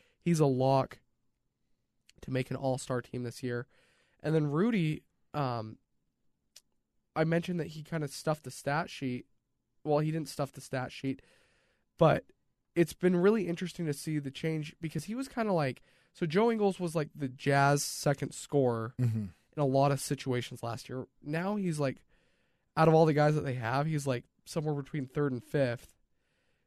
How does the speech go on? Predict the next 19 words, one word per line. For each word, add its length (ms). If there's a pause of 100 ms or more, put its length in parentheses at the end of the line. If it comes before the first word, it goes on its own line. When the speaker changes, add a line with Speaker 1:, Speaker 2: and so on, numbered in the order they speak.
Speaker 1:
depending 380
on 240 (100)
who's 240
out 140
on 100
the 80
floor. 480 (140)
Speaker 2:
Yeah. 100 (320)
Speaker 1:
Rudy, 460
out 140
of 60
that 180
starting 280
lineup, 460 (840)
you 120
know, 80
you 160
got 240
Donovan, 560